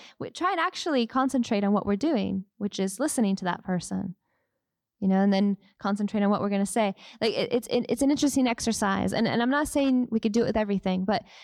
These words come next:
you know, just try in different parts of your life to apply this. Give yourself the, the freedom to just do one thing at a time. When you don't have to multitask, don't, you know,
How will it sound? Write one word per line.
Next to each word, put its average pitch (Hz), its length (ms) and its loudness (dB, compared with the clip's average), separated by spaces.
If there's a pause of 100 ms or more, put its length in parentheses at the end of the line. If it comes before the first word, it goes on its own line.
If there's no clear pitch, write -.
(180)
you 262 120 2
know, 262 60 4
just 349 240 -2
try 349 220 2
in 233 100 2
different 233 280 -2
parts 233 240 -4
of - 60 -6
your 190 100 0
life 226 560 -4 (320)
to 226 180 2
apply 254 340 0
this. - 600 -6
Give 233 160 0
yourself 269 460 0
the, 226 260 2
the 214 80 -4
freedom 247 440 0
to 208 100 -6
just 208 240 0
do 220 120 4
one 208 220 2
thing 202 160 0
at 190 80 0
a 185 60 -2
time. 175 420 -6 (760)
When 208 180 2
you 214 80 4
don't 233 220 0
have 262 200 -2
to 262 80 0
multitask, 247 600 0 (120)
don't, 196 300 0 (880)
you 202 120 0
know, 202 280 0